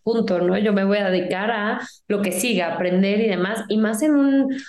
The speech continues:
mundo donde ya estamos así, la inmediatez, correr, lo que sigue,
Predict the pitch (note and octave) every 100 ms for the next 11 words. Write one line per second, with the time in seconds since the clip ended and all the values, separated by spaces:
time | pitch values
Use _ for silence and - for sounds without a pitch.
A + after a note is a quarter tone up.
0 | - A#3 A#3 A#3+ B3+ F#3+ G#3+ G#3+ A3+ A3+
1 | A3+ E4+ - E3 - G#3 G3+ - - G#3
2 | G3+ F#3+ F#3 F#3+ A#3+ G#3 G#3 G#3+ A#3 B3+
3 | G#3+ G3 G3+ G3+ B3+ G#3